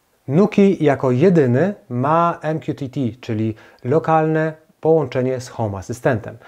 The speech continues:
W związku z tym najlepiej będzie sobie radził, aczkolwiek Gerda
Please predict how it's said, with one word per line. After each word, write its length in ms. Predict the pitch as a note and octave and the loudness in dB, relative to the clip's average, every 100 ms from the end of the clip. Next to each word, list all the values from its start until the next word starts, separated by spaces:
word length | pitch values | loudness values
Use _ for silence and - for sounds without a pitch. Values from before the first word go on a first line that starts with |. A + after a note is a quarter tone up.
| - - | -20 -16
W 40 | - | -2
związku 260 | D#3+ - | -2 -2
z 60 | - | -2
tym 200 | F3 E3 - | -2 -2 -4
najlepiej 540 | B2 B2+ G#3 F3+ C3+ C3 | -2 0 0 0 0 -2
będzie 200 | A2+ A2+ | -2 -2
sobie 280 | G#2+ A2 G#2+ | -2 -2 -2
radził, 300 | C3+ A#2 G2+ - | -2 -2 -2 -4
aczkolwiek 540 | F3+ F#3 - D#3+ D3 | -4 -2 0 0 0
Gerda 460 | A#2 A2+ G#2 A#2+ E3 | 2 0 2 0 0